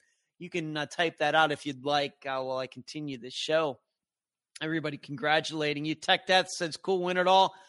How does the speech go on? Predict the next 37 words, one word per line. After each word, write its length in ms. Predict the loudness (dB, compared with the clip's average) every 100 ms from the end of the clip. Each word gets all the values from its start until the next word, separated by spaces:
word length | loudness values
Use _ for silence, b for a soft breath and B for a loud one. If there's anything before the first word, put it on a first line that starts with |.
| B
I 140 | 0 2
am 240 | 2 0
gonna 180 | -2 -2
try 260 | -2 0 0
to 80 |
win 260 | -2 -6 -6
it 120 | -4
all, 160 | -6 -8
Tech 260 | -8 -10 -10
Death. 220 | -10 -10 -10
Funny 240 | -12 -10 -10
you 80 | -10
should 220 | -10 -10
mention 420 | -10 -10 -14 -12
that, 240 | -12 -12 -14 -14
uh, 180 | -10 -8
o-, 180 | -8 -8
over 280 | -8 -8 -6
there 200 | -6 -6
in 80 | -8
Claremont. 640 | -12 -10 -8 -6 -6 -8 -12 b b b b
It's 240 | -10 -4 0
at 100 | 2
a, 220 | 4 4
um, 600 | 4 2 0 -4 -10 -14 _ _ _ _ _ _ _ _ _ _
it's 200 | -14 -8
at 100 | -4
a 80 | -4
course. 480 | -6 -4 -2 -2 -6
It's 220 | -12 -8
at 200 | -8 -8
Lake 320 | -6 -4 -4
Hiawatha 680 | -2 0 0 0 -2 -4 -10
Preserve. 680 | -14 -20 -14 -8 -4 -4 -6
It's 140 | -10
very 320 | -6 -6 -6 -12
unique. 680 | -10 -8 -6 -6 -6 -10